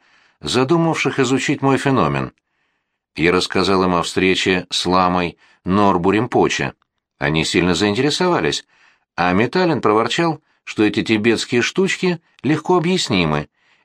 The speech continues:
и предложил принять дозу не столь давно синтезированного вещества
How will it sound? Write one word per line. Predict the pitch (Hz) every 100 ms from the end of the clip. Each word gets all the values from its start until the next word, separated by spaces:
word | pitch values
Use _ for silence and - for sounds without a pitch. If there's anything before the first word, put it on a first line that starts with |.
| -
и | 82
предложил | 76 90 95 90 98
принять | 92 92 92 76
дозу | 104 95 104 92 _ _ _ -
не | 98
столь | 95 120 101
давно | 85 98 113 117
синтезированного | - 87 90 90 90 92 90 87 87
вещества | 87 - 113 - 147 170